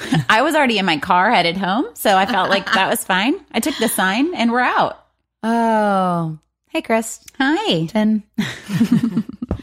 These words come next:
Speaker 2: Hey, Chris.
Speaker 1: Do you hate when people shorten your name?
Speaker 2: No, I love Chris. I think it's cute.
Speaker 1: Really?
Speaker 2: I think Kris Jenner actually did it for me. Do you know she's a Kristen?
Speaker 1: Really?
Speaker 2: Uh-huh.
Speaker 1: I thought she was Chris.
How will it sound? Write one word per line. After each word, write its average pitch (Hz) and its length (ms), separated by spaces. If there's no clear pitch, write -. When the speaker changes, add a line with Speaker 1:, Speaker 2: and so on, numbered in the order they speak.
Speaker 2:
Hey, 240 80
Chris. 202 440
Speaker 1:
Do 277 80
you 320 60
hate 269 140
when 262 80
people 254 240
shorten 180 300
your 170 80
name? 160 220
Speaker 2:
No, 208 120
I 190 120
love 180 240
Chris. - 320
I 175 80
think 165 180
it's - 140
cute. - 300
Speaker 1:
Really? 233 420
Speaker 2:
I 214 100
think 262 200
Kris 254 180
Jenner 170 260
actually 147 360
did 139 140
it 151 100
for 208 100
me. 214 140
Do 208 100
you 226 80
know 247 140
she's 226 240
a 254 40
Kristen? 349 560
Speaker 1:
Really? 240 400
Speaker 2:
Uh-huh. 202 500
Speaker 1:
I 262 80
thought 269 180
she 247 140
was 220 160
Chris. - 520